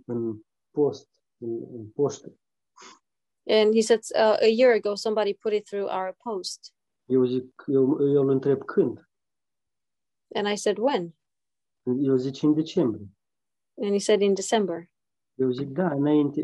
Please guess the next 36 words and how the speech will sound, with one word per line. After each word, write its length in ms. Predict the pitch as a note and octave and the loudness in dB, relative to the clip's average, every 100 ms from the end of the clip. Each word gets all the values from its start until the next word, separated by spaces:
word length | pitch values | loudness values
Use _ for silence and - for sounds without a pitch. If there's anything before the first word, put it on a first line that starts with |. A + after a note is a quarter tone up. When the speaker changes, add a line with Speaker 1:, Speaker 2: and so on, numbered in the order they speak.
| D3 | 2
Speaker 1:
înainte 400 | D#3 D#3+ D#3+ D3 | 4 4 2 0
de 140 | C3+ | -4
Crăciun, 520 | C3+ C3 - D#3+ C3+ | -2 -4 0 0 2
noi, 440 | B2+ B2 A2+ G#2+ - _ _ | 2 2 0 -2 -10 _ _
anul 240 | B2+ B2+ | -2 -2
trecut, 380 | A#2+ A#2+ B2+ C3+ | -2 -4 -2 0
noi 140 | B2+ | 0
mergeam 380 | A#2+ A2+ A2+ C#3 | 0 -2 -2 -2
și 300 | C3 C3 B2 - _ _ _ _ | -2 -2 -2 -4 _ _ _ _
pentru 300 | - C3 B2+ | -2 0 0
că 120 | - | 2
era 260 | C3+ C3 C3+ | 4 4 0
carantină 600 | C#3 B2+ A#2+ A#2+ C3+ D3 | -2 -2 -2 -2 -2 -2
și 520 | D3 - B2+ A#2+ A#2 - _ _ | -4 -2 2 2 -2 -6 _ _
nu 120 | C3 | -4
puteam 280 | B2+ - C3 | -4 -2 -2
să 160 | B2 A#2+ | -2 -4
vorbim 360 | A#2 A#2+ B2 | -2 0 -2
cu 120 | A#2 | 0
oameni, 460 | A#2+ A#2+ C3+ C3+ B2 | -2 0 0 0 -2
eram 260 | A#2 A2+ G#2+ | -2 -8 -8
cu 140 | - | -4
măști, 380 | A#2+ C3 B2+ B2+ | -2 -2 -4 -6
era, 140 | A#2+ A#2 A#2+ | -4 -6 -6
oamenii 380 | A#2+ A#2+ A#2+ A#2+ | -4 -2 0 -2
erau 260 | A#2+ A#2+ | -2 -2
izolați 560 | A#2 A2 A#2 C#3 D3+ - _ _ _ | -2 -2 -2 -4 -6 -14 _ _ _
și 120 | - | 0
noi 140 | D3+ | 4
mergeam 400 | D3+ D3 C#3 D#3+ | 4 4 2 0
și, 140 | D3+ D#3+ | 0 -2
uh, 540 | C#3 - _ - C3+ D3 | -4 -8 _ -6 -2 0
aruncam 500 | C#3 C#3 C#3 D3+ C#3+ | 2 2 2 2 2
în 400 | C3+ C3 B2+ - _ _ | 2 2 -2 -10 _ _
poștă, 720 | - D3+ D#3 C#3 C3+ B2 B2 - _ | 0 0 0 0 0 0 -4 -12 _
uh, 380 | C3 A#2+ A#2 | -8 -6 -6